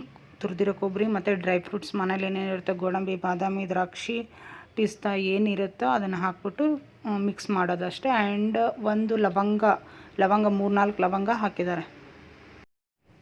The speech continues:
ಆ, ತುಪ್ಪದಲ್ಲಿ ಗಸಗಸೆ ಹುರಿದ್ಬಿಟ್ಟು ಹಾಕೋರು ಹಾಕ್ತಾರೆ, ಚೆನ್ನಾಗಿರುತ್ತೆ ಅಂತ.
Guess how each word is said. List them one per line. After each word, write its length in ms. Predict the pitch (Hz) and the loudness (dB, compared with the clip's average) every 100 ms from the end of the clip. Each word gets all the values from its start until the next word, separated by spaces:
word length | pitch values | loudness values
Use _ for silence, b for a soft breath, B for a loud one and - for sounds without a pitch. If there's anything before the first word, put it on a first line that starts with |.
| - | -4
ಆ, 100 | 226 | -2
ತುಪ್ಪದಲ್ಲಿ 500 | - 233 - 226 220 | 0 -2 4 6 6
ಗಸಗಸೆ 840 | 214 208 208 220 214 226 220 220 226 185 | 6 4 4 0 4 2 2 0 0 0
ಹುರಿದ್ಬಿಟ್ಟು 440 | 208 208 226 208 | 0 0 -4 2
ಹಾಕೋರು 380 | 202 202 202 208 | 0 2 2 4
ಹಾಕ್ತಾರೆ, 460 | 196 185 - 185 185 | 2 0 -2 -4 -2
ಚೆನ್ನಾಗಿರುತ್ತೆ 640 | 190 185 185 180 180 165 | -2 0 0 0 -4 -2
ಅಂತ. 280 | 165 170 | -2 -2